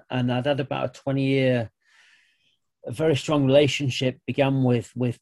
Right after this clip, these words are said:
pot, um, you know, the hash, the soap bar, the rocky slate,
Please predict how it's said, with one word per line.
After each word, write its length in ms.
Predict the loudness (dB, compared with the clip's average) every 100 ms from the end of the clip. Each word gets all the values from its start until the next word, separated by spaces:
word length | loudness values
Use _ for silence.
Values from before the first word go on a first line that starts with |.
| _
pot, 360 | 0 0 0 -8 -18 -18 _ _
um, 640 | -10 -6 -6 -8 -10 -14 -18 _ _
you 100 | -8
know, 160 | -4 -2
the 140 | -2
hash, 380 | 0 -2 -2 -6
the 100 | -10
soap 400 | -6 -4 -2 -2
bar, 240 | 0 0
the 140 | -2 -2
rocky 260 | -4 -4
slate, 580 | -10 -8 -4 -2 -2 -4